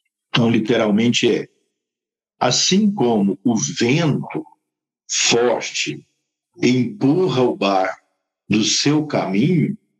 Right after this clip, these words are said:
assim os sentidos,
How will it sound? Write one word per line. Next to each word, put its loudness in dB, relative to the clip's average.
assim 0
os 0
sentidos, 0